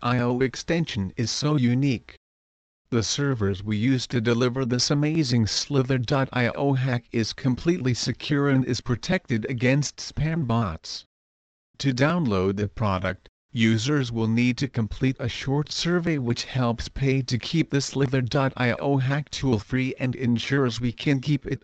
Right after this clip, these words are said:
undetectable. Our slither dot i o cheats are easy to use and install, which makes this one of the most user-friendly slither dot i o hack tools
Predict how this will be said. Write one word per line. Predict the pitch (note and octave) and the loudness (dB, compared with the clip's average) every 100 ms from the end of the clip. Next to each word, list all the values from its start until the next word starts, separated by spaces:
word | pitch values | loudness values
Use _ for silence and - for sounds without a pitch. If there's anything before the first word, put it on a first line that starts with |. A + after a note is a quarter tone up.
| - | -2
undetectable. | C#3+ C#3+ B2+ C#3 - A2 F#2+ D#2 - _ _ _ _ _ _ - | 2 2 2 -2 0 -2 0 -2 -6 _ _ _ _ _ _ 0
Our | B2+ C3 | 2 2
slither | - - C#3 B2+ | 0 0 0 2
dot | B2+ A#2 C3+ B2+ | 0 2 0 0
i | B2+ A#2 | 0 0
o | - D#3+ | 0 -2
cheats | D#3+ - - C3+ - - | -2 -2 -2 -2 -4 -6
are | B2+ B2+ | -4 -2
easy | F3+ F3+ C#3+ | 0 0 0
to | D3 B2 | -4 -2
use | A#2+ A#2 | 0 2
and | A2 A2 | 2 0
install, | - B2+ A2+ - - E3 D#3+ | 2 0 0 -2 0 2 0
which | C3 A2+ - | 0 -2 0
makes | A#2+ A#2+ - | 0 0 -2
this | - G#2+ | 0 0
one | - B2+ | 2 2
of | B2+ A2+ | 2 2
the | A#2+ | 2
most | C3 C3+ - | 2 2 0
user-friendly | B2 C3 C#3+ B2+ A2 - D3+ D#3 D3 C3 | 2 4 4 2 0 -2 -2 0 0 0
slither | A2 - C3+ C3 C3 | 0 0 0 2 0
dot | A#2+ C#3+ C3+ | 0 0 0
i | - A#2+ | 0 0
o | - C#3 | 0 0
hack | C#3 B2+ C#3+ - | 2 2 -2 -4
tools | - C3 B2 | -2 0 0